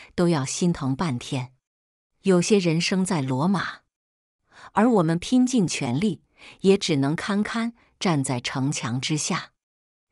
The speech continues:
代购干熟练后，香柳姐跟柜台的人都很熟，有时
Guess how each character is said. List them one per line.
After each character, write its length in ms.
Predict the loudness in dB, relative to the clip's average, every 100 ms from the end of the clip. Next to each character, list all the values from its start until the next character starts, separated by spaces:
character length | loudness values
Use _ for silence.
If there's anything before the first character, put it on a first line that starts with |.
| _
代 180 | -2 0
购 180 | 0 0
干 280 | 0 -2 -2
熟 180 | -2
练 240 | 0 0 -2
后， 320 | -4 -6 -8 -16 -20 -14
香 280 | -4 0 2
柳 220 | 2 2
姐 300 | 0 -2 -2
跟 240 | 0 0
柜 240 | 2 0 0
台 240 | -4 -4
的 80 | -4
人 260 | -2 -2 -2
都 160 | -2
很 240 | -2 -4 -6
熟， 400 | -6 -6 -8 -12 _ _ _ _ _ _ _
有 200 | 2 4
时 380 | 2 0 0 0